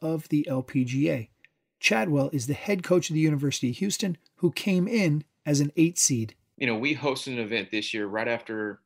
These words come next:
Speaker 2: we had no electricity, no running water for a week. And we found a way to get it done. We're, we're playing, we're playing, 'cause we've committed to these teams for a year to come in and ho-, and play an event, 'cause your days of competition matter. You can't just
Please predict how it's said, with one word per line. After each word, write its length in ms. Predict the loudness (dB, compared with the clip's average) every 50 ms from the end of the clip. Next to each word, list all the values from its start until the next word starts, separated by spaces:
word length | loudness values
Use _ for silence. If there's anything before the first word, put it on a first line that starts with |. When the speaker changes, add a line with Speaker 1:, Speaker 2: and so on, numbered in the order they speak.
| _ _ _ _ _ _ _ _ _ _ _ _ _ _ _ _ _ _ _
Speaker 2:
we 120 | -6 -4 -2
had 160 | -2 -2 -2
no 180 | -2 -2 -2
electricity, 500 | 0 -2 -2 -4 -4 -6 -6 -6 -6 -8
no 140 | -8 -8 -6
running 240 | -6 -6 -6 -6 -6
water 240 | -6 -6 -6 -6 -8
for 220 | -10 -10 -10 -10
a 80 | -10 -10
week. 360 | -10 -12 -12 -14 -18 _ -20 -20 _ _ _ _ _ _ _ _ _ _ _ _ _ _ _ _ _ -10
And 80 | -8 -6
we 80 | -6
found 280 | -4 -4 -4 -4 -4 -4
a 40 | -4
way 160 | -4 -4 -4
to 100 | -4 -6
get 180 | -8 -8 -10 -10
it 100 | -10 -12
done. 140 | -14 -14 -14 -14 -10
We're, 180 | -8 -8 -8 -6
we're 120 | -6 -6 -6
playing, 360 | -6 -6 -4 -2 -2 -2 -2
we're 120 | -4 -6 -6
playing, 540 | -4 -4 -2 -2 -2 -2 -4 -6 -8 -12 _ _ _ _ _ _ _ _ _ _ _ _ _ _ -20 -20 -18 -8 0
'cause 160 | 0 0 2
we've 180 | 2 0 0 0
committed 440 | -4 -4 -2 -2 -2 -2 -4 -6
to 120 | -6 -6 -4
these 220 | -4 -4 -6 -6
teams 300 | -6 -6 -6 -6 -6 -8
for 180 | -8 -6 -4 -4
a 60 | -4
year 320 | -4 -4 -6 -4 -4 -4
to 80 | -6 -8
come 320 | -10 -8 -6 -6 -6 -4
in 160 | -6 -6 -6 -8
and 100 | -10 -8
ho-, 220 | -10 -10 -10 -8 -10
and 120 | -10 -10
play 240 | -8 -4 -4 -2 -2
an 80 | -2 -4
event, 280 | -6 -6 -8 -8 -8
'cause 200 | -6 -6 -6 -6
your 100 | -6 -6
days 220 | -4 -4 -4 -2 -4
of 80 | -8
competition 580 | -8 -8 -8 -10 -10 -10 -8 -8 -8 -8 -8 -6
matter. 200 | -6 -6 -6 -6
You 120 | -8 -12
can't 320 | -10 -8 -8 -8 -8 -8 -10
just 460 | -10 -10 -10 -8 -10 -12 -14 -18